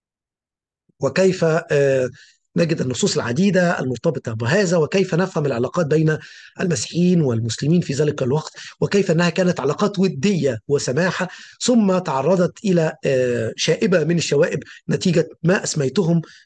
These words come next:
بالجماعات الإرهابية في العصور الوسطى التي ضغطت على السلطة وتسببت في افتعال فتنة مجتمعية، وبعض الحرائق وإغلاق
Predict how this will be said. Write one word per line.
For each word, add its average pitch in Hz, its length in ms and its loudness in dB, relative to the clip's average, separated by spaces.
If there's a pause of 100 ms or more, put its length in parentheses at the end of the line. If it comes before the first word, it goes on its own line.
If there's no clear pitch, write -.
بالجماعات 139 1120 -2 (100)
الإرهابية 135 400 0
في - 100 -4
العصور 113 280 -2
الوسطى 180 380 0 (360)
التي 180 440 0
ضغطت 156 540 -4
على 147 140 -2
السلطة 170 460 -2 (380)
وتسببت 147 1300 -2
في 170 380 0 (380)
افتعال 156 560 0 (280)
فتنة 127 500 -2
مجتمعية، 143 720 0 (340)
وبعض 147 340 0
الحرائق 135 540 -4
وإغلاق 156 520 -2